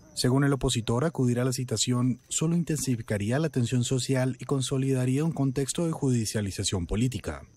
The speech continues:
El documento entregado señala que las declaraciones públicas de funcionarios gubernamentales y otras instituciones del Estado condenan a González Urrutia sin fundamento.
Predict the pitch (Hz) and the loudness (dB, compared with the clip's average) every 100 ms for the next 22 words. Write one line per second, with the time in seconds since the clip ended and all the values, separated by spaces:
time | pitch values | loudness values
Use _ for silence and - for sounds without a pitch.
0 | _ _ _ _ 131 135 135 139 131 139 | _ _ _ _ -2 0 2 0 2 0
1 | 123 101 104 123 139 135 127 135 127 131 | 0 0 0 0 0 2 2 2 0 -2
2 | 120 104 104 98 95 113 120 - 135 127 | -2 -4 -4 -4 -2 0 0 0 0 0
3 | 110 90 87 95 104 110 113 127 123 123 | -2 -6 -4 -2 -2 0 0 0 0 0
4 | 110 107 101 95 107 127 165 120 110 117 | 0 0 0 -2 -2 0 0 -2 -2 0
5 | 123 113 113 101 110 110 117 120 101 - | 0 0 -4 -4 -2 0 0 0 -2 -2
6 | 113 123 127 131 127 151 170 165 143 127 | 0 0 2 2 2 2 2 2 0 2
7 | 117 - 101 107 120 151 139 117 90 90 | -2 -2 -2 -2 0 0 0 -2 0 -4
8 | 85 113 113 80 | 0 0 0 -2